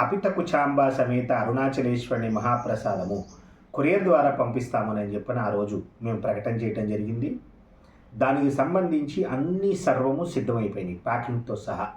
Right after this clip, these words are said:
మరి ఆ మహాప్రసాదంలో ఏమేమి వస్తాయని చెప్పని అందరికీ తెలియచేయాలి అని చెప్పని, ఆ, ఈ వీడియో చేయటం జరుగుతుంది. చూడండి, ఇది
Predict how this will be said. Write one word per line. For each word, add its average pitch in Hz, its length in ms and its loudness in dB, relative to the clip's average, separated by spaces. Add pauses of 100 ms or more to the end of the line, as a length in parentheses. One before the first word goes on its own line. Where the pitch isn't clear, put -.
(1120)
మరి 160 220 6
ఆ 143 200 6
మహాప్రసాదంలో 180 920 6
ఏమేమి 170 420 4
వస్తాయని 143 600 2
చెప్పని 123 240 0
అందరికీ 135 540 0
తెలియచేయాలి 113 760 0
అని 104 240 -4
చెప్పని, 107 380 -4 (800)
ఆ, 104 300 -4 (420)
ఈ 117 80 -2
వీడియో 123 300 2
చేయటం 117 360 -2
జరుగుతుంది. 110 640 -4 (960)
చూడండి, 131 640 -2 (1300)
ఇది - 160 -6